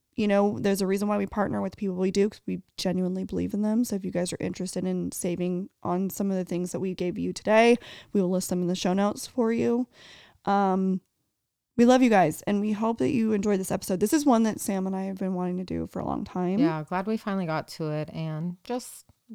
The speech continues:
Speaker 2: big hugs to you.
Speaker 1: Yeah. Um, vibe high, you guys.
Speaker 2: Yes.
Speaker 1: We're gonna have a good episode for you on Friday as well. It's sort of an extension as,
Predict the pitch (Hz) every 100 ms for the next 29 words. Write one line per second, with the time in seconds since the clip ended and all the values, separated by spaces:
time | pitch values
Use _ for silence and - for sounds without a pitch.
0 | - 233 220 202 190 - - 175 139 143
1 | 156 - 277 339 254 175 226 - _ _
2 | - 240 220 - _ 214 226 240 240 233
3 | 214 180 196 202 202 180 180 196 - -
4 | 147 131 131 - 214 233 247 269 269 233
5 | 208 208 214 214 196 220 202 190 208 196
6 | 190 - 190 190 185 - 196 185 180 170
7 | - 175 165 165 170